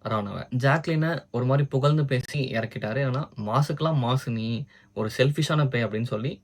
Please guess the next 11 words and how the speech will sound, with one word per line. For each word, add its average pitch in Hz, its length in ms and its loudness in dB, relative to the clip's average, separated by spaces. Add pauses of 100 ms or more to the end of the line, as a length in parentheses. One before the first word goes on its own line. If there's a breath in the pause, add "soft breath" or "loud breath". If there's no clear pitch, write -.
சிம்பிளா 120 320 -2
முடிச்சு 101 280 -6
விட்டாரு. - 320 -10 (160)
மாஞ்சாரிக்கு 151 480 4
என்ன 139 120 4
சொன்னாருன்னா, 135 440 0
"ஒரு 113 200 -2 (120)
கார்ப்பரேட் 156 580 2
பேய்" 127 160 2
அப்படின்னாரு. 110 400 -4
"என்னடா 170 260 -2